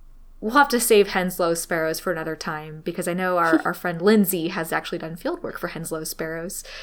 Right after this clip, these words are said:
Speaker 1: But, you know, some of the most charismatic little birds out on the prairie that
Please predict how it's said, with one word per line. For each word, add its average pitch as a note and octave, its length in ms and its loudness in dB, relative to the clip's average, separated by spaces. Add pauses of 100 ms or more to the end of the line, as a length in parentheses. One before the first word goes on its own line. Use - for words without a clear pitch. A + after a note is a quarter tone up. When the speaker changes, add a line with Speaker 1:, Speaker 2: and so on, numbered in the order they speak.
(580)
Speaker 1:
But, A3+ 400 4
you A#3+ 120 2
know, A3 140 6
some A#3 180 2
of A#3+ 140 4
the A#3 80 2
most G#3+ 440 2
charismatic F#3+ 600 -2
little F3+ 180 -2
birds F3+ 580 0 (120)
out - 160 0
on F3 100 -4
the F3 80 -6
prairie F3 460 0
that E3 360 2